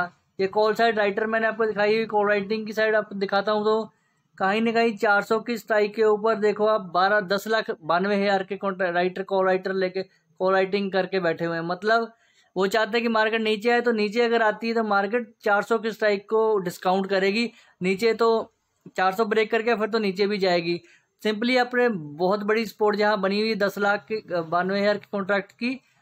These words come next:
तो चार सौ को आप simply बेस मान सकते हो, ठीक है। चार सौ को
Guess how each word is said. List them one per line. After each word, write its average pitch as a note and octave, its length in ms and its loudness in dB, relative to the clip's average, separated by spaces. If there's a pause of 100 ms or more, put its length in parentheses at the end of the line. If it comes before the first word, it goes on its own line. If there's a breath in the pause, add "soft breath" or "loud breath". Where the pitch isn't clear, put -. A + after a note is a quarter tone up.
(160)
तो G#3 80 0
चार A3+ 300 0
सौ B3 140 0
को B3 100 0
आप A#3 180 2
simply A3+ 400 -4
बेस G3 220 0
मान F#3 200 -2
सकते E3+ 300 -8
हो, D3+ 100 -4
ठीक G#3+ 180 -6
है। B3 240 0 (380)
चार G3 160 2
सौ A#3 180 2
को A#3 200 2